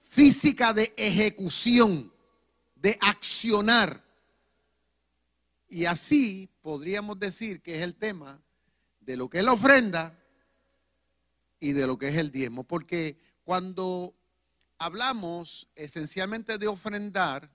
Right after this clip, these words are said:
o cuando Dios nos exhorta a ofrendar, es como que Dios está esperando ver realmente lo que hay en el corazón del ser humano,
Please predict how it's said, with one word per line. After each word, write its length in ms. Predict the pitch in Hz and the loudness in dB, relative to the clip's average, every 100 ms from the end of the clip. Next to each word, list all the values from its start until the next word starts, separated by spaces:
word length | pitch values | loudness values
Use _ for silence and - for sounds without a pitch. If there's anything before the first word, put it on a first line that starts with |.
| - | -20
o 80 | |
cuando 300 | 135 147 127 | -8 -8 -6
Dios 160 | 127 165 | -8 -6
nos 200 | 190 165 | -4 -6
exhorta 560 | 131 - 202 262 247 196 | -6 -4 0 0 0 -4
a 20 | |
ofrendar, 600 | 131 143 135 127 123 135 _ _ _ _ _ _ _ _ _ _ _ _ _ _ _ _ _ | -4 -6 -6 -6 -6 -10 _ _ _ _ _ _ _ _ _ _ _ _ _ _ _ _ _
es 140 | - 208 | -16 -12
como 380 | - 220 214 - | -8 -4 -6 -6
que 160 | 175 | -10
Dios 500 | 156 170 208 220 190 | -8 -8 -4 -4 -4
está 300 | 175 - - | -10 -10 -8
esperando 880 | 196 _ 190 190 196 196 185 170 147 | -8 _ -6 -4 -4 -2 -2 0 -2
ver 540 | 123 170 160 135 127 _ | -2 -2 0 -2 -6 _
realmente 680 | - 139 135 151 165 160 143 | -10 -6 -4 -4 -6 -6 -6
lo 220 | 127 127 | -4 -4
que 200 | 123 127 - | -8 -18 -12
hay 280 | 170 185 | -10 -8
en 100 | 143 | -10
el 180 | 123 110 | -10 -14
corazón 520 | - 113 104 - 143 | -16 -18 -16 -16 -16
del 160 | 120 104 | -14 -14
ser 220 | - 104 | -14 -14
humano, 320 | 110 104 90 | -16 -18 -20